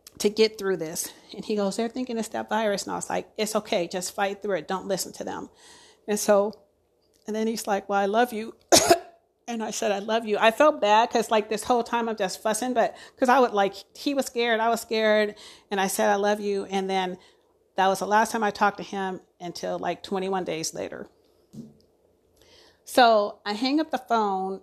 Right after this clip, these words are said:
and I'm, like, just stunned. Like, like, I don't even know what to, what to think, what to do. And, you know,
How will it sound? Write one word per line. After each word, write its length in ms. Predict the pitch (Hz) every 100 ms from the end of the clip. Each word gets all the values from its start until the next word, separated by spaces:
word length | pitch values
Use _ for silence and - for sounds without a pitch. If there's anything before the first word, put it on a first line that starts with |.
| -
and 160 | 208
I'm, 200 | 202 214
like, 500 | 220 202 190 185 _
just 320 | - 202 180 -
stunned. 720 | - 202 190 175 185 220 -
Like, 320 | 202 185 - _ _ - _ _ _
like, 200 | 202 190 -
I 120 | 214
don't 140 | 233
even 200 | 220 208
know 140 | 196 180
what 240 | 185 196
to, 180 | - 190 -
what 180 | 196 202
to 80 | 202
think, 320 | - 202 196
what 140 | - 190
to 80 | 208
do. 320 | 180 185 226 - - - -
And, 100 | 214
you 60 |
know, 400 | 208 196 196 196